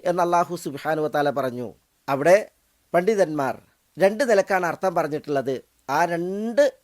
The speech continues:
അർത്ഥത്തെയും ശരിവെക്കുന്ന തെളിവുകൾ ധാരാളമായി വന്നിട്ടുണ്ട്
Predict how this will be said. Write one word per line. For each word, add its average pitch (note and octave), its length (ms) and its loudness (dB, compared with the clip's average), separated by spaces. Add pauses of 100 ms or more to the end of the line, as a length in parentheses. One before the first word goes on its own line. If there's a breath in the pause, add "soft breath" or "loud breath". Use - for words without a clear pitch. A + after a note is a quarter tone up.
അർത്ഥത്തെയും E3+ 680 -2 (420)
ശരിവെക്കുന്ന F#3+ 600 0 (500)
തെളിവുകൾ F#3+ 480 2 (460)
ധാരാളമായി F#3 600 4
വന്നിട്ടുണ്ട് E3 600 -2